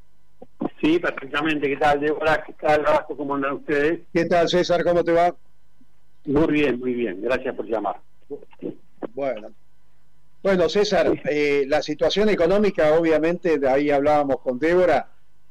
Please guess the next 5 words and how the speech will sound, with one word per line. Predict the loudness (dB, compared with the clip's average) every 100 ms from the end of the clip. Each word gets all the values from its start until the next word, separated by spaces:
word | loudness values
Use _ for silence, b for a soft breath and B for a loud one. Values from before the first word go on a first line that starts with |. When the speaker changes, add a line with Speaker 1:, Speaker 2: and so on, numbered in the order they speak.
| -6
Speaker 2:
este, | -4 -4 -2 -2 0 -4 0
hoy | 0 2
es | 0 -2 -10 -4
casi | 0 0 0 0
determinante | 0 -2 -2 0 2 2 2 2 0